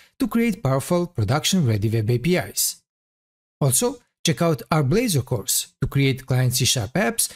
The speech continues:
without using JavaScript. The links are in the description below. Now, let's continue. To start with the two-factor authentication process, I have to modify the authentication action. So,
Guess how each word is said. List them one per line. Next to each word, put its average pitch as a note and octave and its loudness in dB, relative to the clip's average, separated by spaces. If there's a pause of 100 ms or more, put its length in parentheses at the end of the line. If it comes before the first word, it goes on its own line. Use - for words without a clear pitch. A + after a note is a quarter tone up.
(160)
without G#3 0
using A2+ 0
JavaScript. G#2 -2 (840)
The E3+ 2
links A3 2 (140)
are F3 4
in F#3+ 4
the F#3+ 2
description A#2 0
below. G#2+ -4 (800)
Now, C3+ -2 (260)
let's B3 0
continue. B2 0 (880)
To C#3 2
start C#4 0
with C3 2
the B2+ 0
two-factor D#3 -2
authentication C3 0
process, - -4 (560)
I D3 2
have D#3+ 0
to - -2
modify B2 0 (180)
the G3 2
authentication C#3+ 0
action. B2 -2 (880)
So, D3 0